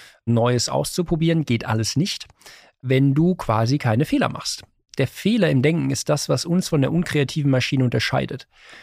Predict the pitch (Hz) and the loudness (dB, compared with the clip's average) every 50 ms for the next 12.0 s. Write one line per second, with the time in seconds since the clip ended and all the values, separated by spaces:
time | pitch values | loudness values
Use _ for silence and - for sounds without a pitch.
0 | - - - - 139 135 131 - - - 160 170 165 - 165 143 135 135 - - | -20 -10 -4 0 0 2 0 0 0 0 2 2 2 2 0 0 0 0 0 -2
1 | 135 - - 147 165 - - - - - 156 - - - 127 - - - - - | -2 0 2 2 2 2 0 0 0 0 0 0 -2 -4 -4 -4 -4 -8 -8 -8
2 | - 147 160 - - 131 120 117 - - - - 139 123 120 110 - 117 127 151 | -8 -8 -10 -6 -4 -2 -2 -2 -2 -4 -4 -2 0 2 2 2 2 2 2 2
3 | 160 151 156 151 - - 143 131 139 - - 135 123 - - 123 120 120 120 127 | 2 2 2 0 0 -2 -2 -2 -2 -2 -2 -4 -2 0 0 2 2 4 4 2
4 | 127 123 - 110 120 123 - - - 117 110 113 110 110 113 - 120 113 113 123 | 2 0 0 -2 -2 -4 -4 -4 -4 -2 0 0 0 0 -2 -2 -2 -2 -2 -2
5 | 123 - - - - - - - - 151 131 135 135 139 - 143 - - - - | -2 -2 -2 -2 -2 -2 -4 -2 -2 0 2 2 2 0 0 -4 -8 -6 -2 -2
6 | 139 135 - 131 123 - - 127 120 120 127 123 120 143 - 156 - - - 131 | -2 0 0 -2 -4 -4 -4 -2 -2 -2 -2 -4 -6 -8 -10 -8 -6 -4 -2 0
7 | 127 170 175 - - 156 - - 156 - - 151 135 - - 139 143 147 139 127 | 0 -2 -2 -2 -2 -2 -2 -2 -4 -2 -2 -4 -4 -4 -2 0 0 2 2 2
8 | 127 127 - 131 127 120 - - - 123 120 - - 123 123 147 - 139 - 147 | 0 -2 -2 -2 -2 -2 -2 -4 -6 -6 -6 -6 -8 -10 -10 -8 -8 -6 -6 -4
9 | 120 147 135 - 156 147 143 139 135 131 127 - 139 131 - - - 131 - - | -2 -2 -2 0 0 0 0 0 0 -2 -2 -4 -6 -6 -6 -8 -10 -12 -10 -8
10 | 135 131 120 123 - - 170 185 - - - 196 - - 151 131 131 135 135 - | -6 -4 -4 -4 -2 0 0 0 0 -2 -6 -4 -2 -2 0 2 2 2 0 -2
11 | 135 - 117 - 120 120 - - - 156 156 - - 190 170 180 185 196 214 - | -4 -6 -6 -4 -4 -4 -4 -4 -4 -4 -4 -4 -4 -4 -2 0 0 0 -2 -4